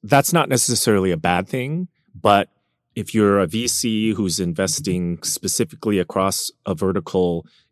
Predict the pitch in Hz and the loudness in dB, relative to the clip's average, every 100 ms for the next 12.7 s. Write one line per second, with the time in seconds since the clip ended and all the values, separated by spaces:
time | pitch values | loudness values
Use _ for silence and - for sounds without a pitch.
0 | - 98 85 82 - - - 98 82 - | -4 -2 -2 -4 -6 -6 2 2 2 -4
1 | - 85 - - 95 90 87 - 82 - | -6 -6 -6 -2 0 0 -4 -6 -8 -4
2 | 92 78 82 80 - 90 90 80 78 76 | -4 -4 -10 -8 -8 -6 -4 -4 -4 -8
3 | - _ _ _ 90 92 80 101 101 98 | -12 _ _ _ -6 -4 0 0 0 0
4 | 87 87 90 80 - 85 76 78 76 85 | -4 -8 -8 -10 -8 -8 -8 -8 -10 -14
5 | _ _ 92 82 - 82 - 73 76 76 | _ _ -12 -12 -10 -10 -10 -12 -14 -14
6 | 78 - 87 - 87 78 95 92 87 - | -14 -10 -10 -6 -6 -4 -4 -4 -4 -4
7 | 92 85 78 - 80 76 76 87 80 80 | -4 -4 -8 -8 -10 -10 -12 -12 -10 -8
8 | 87 85 80 90 87 82 82 80 80 76 | -8 -8 -12 -6 -6 -4 -6 -8 -10 -10
9 | 78 78 85 - 80 78 90 90 90 82 | -12 -12 -14 -12 -12 -8 -8 -6 -8 -8
10 | 87 104 104 101 90 107 95 107 101 92 | -6 -2 0 0 -2 -4 0 4 4 2
11 | 78 87 90 87 - - - 98 95 82 | 0 -2 -2 -2 -10 -20 -8 -2 -2 -2
12 | 98 95 90 90 90 85 80 | -6 -4 -4 -4 -4 -6 -8